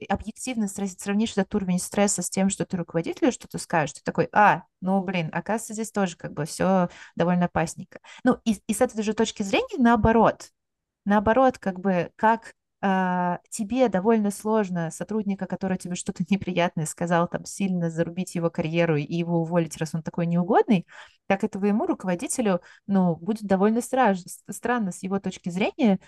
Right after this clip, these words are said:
а, что-то делать там с сотрудником, который прив-, приносит неугодные новости, да?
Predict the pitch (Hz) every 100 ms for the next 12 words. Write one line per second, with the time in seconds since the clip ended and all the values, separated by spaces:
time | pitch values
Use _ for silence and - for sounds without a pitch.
0 | _ - 185 180 175 170 - 226 180 196
1 | 202 185 - 170 180 - 190 320 311 -
2 | 202 190 - 220 226 - 175 175 - 175
3 | 202 214 - 180 160 185 202 202 185 180
4 | 190 196 151 160 - 147 190